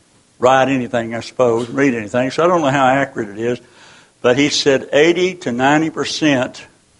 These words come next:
of children that grow up in a church leave the faith of their parents if they do not have a good, uh, relationship with the father of their home, with their father.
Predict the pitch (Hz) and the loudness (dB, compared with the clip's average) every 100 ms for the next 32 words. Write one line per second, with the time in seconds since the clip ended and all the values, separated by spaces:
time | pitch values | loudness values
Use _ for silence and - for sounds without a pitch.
0 | - _ _ 123 113 - 170 170 151 123 | -20 _ _ 0 0 0 2 4 2 -2
1 | 120 120 - _ _ 123 123 120 113 139 | -8 -10 -16 _ _ -4 -2 -2 0 4
2 | 143 151 139 - - _ _ 143 131 - | 6 6 4 -2 -20 _ _ -4 -4 -2
3 | 160 147 123 - - _ _ _ _ 120 | 0 2 0 -6 -18 _ _ _ _ -2
4 | 127 165 165 127 120 - 160 160 131 120 | 4 4 4 0 -10 -2 0 0 -2 -6
5 | - 117 - - 202 190 123 - - - | -2 -4 -4 -2 2 4 2 0 -4 -6
6 | - _ _ _ - 139 - 131 120 107 | -8 _ _ _ 0 0 4 2 2 0
7 | 151 170 160 131 117 131 127 120 117 143 | 2 4 4 2 0 0 0 0 2 4
8 | 151 156 - - _ _ _ _ _ - | 6 4 0 -16 _ _ _ _ _ -8
9 | 113 113 113 - _ _ _ 120 127 147 | -4 -4 -6 -18 _ _ _ -2 0 0
10 | 147 127 143 135 135 - _ - 127 127 | -2 -6 -2 -2 -2 -20 _ -8 -8 -6
11 | 120 131 117 101 - _ _ - 113 110 | -6 0 2 0 -6 _ _ -8 -8 -8
12 | 113 104 95 101 104 - 120 - 101 90 | -10 -10 -12 -10 -10 -2 -2 0 -4 -4
13 | - | -8